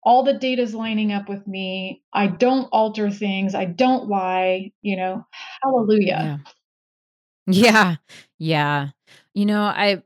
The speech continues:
Speaker 2: it's, it's funny because, um, I think people that fall into these kinda, quote, "type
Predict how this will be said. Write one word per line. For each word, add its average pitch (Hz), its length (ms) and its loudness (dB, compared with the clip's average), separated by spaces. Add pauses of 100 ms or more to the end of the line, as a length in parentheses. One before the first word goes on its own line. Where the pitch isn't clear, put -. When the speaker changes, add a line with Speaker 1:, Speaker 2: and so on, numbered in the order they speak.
Speaker 2:
it's, 202 240 -6
it's - 220 -6
funny 208 300 0
because, 170 640 -2 (100)
um, 175 360 -2
I 185 120 -6
think 214 400 -4 (100)
people 185 300 -2
that 170 240 -2
fall 165 300 0
into 165 380 -4
these 151 200 -8
kinda, 165 300 -4
quote, 160 420 0
"type 165 320 -2